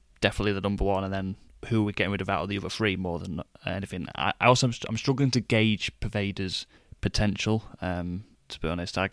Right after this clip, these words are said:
again, it's probably 'cause I just, we haven't seen enough of him. Um, and yeah, Harrison is the one that does the work defensively, and I, Costa seems to have lost that, um, that ability to sort of cut in and shoot that he kinda, he had at Wolves, uh, whereas Rafinha's got that. So yeah, I think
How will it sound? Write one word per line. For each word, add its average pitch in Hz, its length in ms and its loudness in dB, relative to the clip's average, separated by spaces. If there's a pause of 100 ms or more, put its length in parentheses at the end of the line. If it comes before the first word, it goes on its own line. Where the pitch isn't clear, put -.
again, 98 300 -2
it's 92 100 -6
probably 98 200 0
'cause 104 120 -6
I 98 80 -2
just, - 300 -8
we 90 60 -2
haven't 98 180 -4
seen 95 160 -2
enough 95 280 -4
of 95 80 -6
him. 104 200 -4 (280)
Um, 90 420 -8
and 101 180 -4
yeah, 98 80 2
Harrison 107 400 2
is 90 80 -4
the 95 80 -2
one 92 160 2
that 82 120 -4
does 90 120 -4
the - 80 -4
work 92 200 0
defensively, 85 600 -6
and 87 160 -8 (280)
I, 107 140 -8 (200)
Costa 147 280 -2
seems 156 220 0
to - 80 -6
have 113 80 -2
lost 117 460 0
that, - 280 -10
um, 101 540 0
that - 160 2
ability 104 480 2
to - 100 -6
sort 87 220 0
of - 120 -10 (280)
cut - 220 12
in 101 120 4
and 101 160 0
shoot - 340 4 (220)
that 104 280 2 (220)
he 107 120 0
kinda, 113 420 -2
he 110 80 2
had 107 180 -4
at 82 100 0
Wolves, 117 420 0 (240)
uh, 95 220 0
whereas 98 220 2
Rafinha's 101 460 0
got - 260 0
that. 90 280 -2 (160)
So 95 340 -2
yeah, 98 220 2
I - 20 -2
think - 360 -6